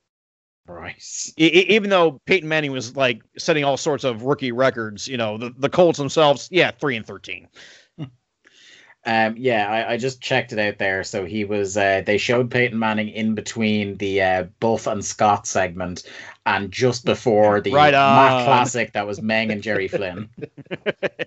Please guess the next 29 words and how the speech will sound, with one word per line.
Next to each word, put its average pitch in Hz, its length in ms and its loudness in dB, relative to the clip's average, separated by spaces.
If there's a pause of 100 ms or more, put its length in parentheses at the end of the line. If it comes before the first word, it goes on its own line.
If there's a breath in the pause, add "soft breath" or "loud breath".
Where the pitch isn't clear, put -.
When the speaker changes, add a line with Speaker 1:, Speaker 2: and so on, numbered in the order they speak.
(2250 loud breath)
Speaker 2:
Yeah, 120 420 2
so, 135 360 0
yeah, 143 180 4
it, 151 160 4
it 165 80 2
was 156 100 0
just, 160 200 -2
that 160 100 2
was, 151 160 2
that 139 140 4
was 165 180 0
one 170 100 0
of 156 60 0
the 135 100 0
funnier 151 380 0
things 123 500 -2 (100)
that, 123 260 0
that 123 180 0
stuck - 260 0
with 117 120 -2
me 117 100 0
that 113 160 0
night, 113 160 2
was 113 140 -2
just 113 160 -6
how 127 200 2
badly 113 680 0
Peyton 117 340 -4
Manning 117 500 -4